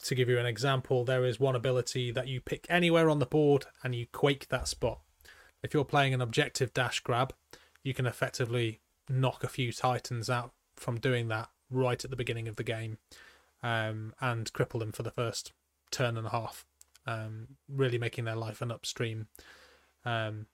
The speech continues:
an uphill battle, I should say. It's got all of the benefits of a Warlord with its reactor, its shields, um, its armor values, um, and its slow base speed can be somewhat mitigated by its quickening ability,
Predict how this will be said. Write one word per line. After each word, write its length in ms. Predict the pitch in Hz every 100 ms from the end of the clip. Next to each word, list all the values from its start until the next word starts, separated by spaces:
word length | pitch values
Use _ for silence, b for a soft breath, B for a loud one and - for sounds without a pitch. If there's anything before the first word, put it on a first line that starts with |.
| _ _ _ _ _ _ _ -
an 80 |
uphill 360 | 135 - 127 113
battle, 420 | 117 110 120 113 - _ _ _ _ _ _ _
I 120 | 139 120
should 200 | 123 -
say. 260 | 123 123
It's 120 | 131
got 180 | - 143 160
all 220 | 165 165
of 60 |
the 80 | 143
benefits 480 | 139 143 135 151 -
of 80 | 127
a 40 |
Warlord 540 | 113 131 143 156 160 135
with 140 | 127
its 180 | 120 -
reactor, 640 | 123 127 - - 131 131 -
its 160 | 123
shields, 800 | - - 147 139 135 127 - - B B B B B
um, 640 | 127 120 117 117 117 113 113 -
its 160 | 127
armor 320 | 135 127 127 120
values, 680 | 135 135 135 135 131 - - b b b b b _
um, 560 | 127 127 120 117 113 113 _ _ _ -
and 360 | 139 135 135 -
its 180 | 135
slow 460 | - - - 156 147
base 320 | 139 147 131
speed 360 | - 135 127 -
can 140 | 127
be 160 | 123 123
somewhat 500 | - 143 135 135 135
mitigated 680 | 139 - 143 156 156 175 -
by 200 | 120 117
its 260 | 117 -
quickening 480 | - 147 - 151 147
ability, 540 | 143 147 143 165 175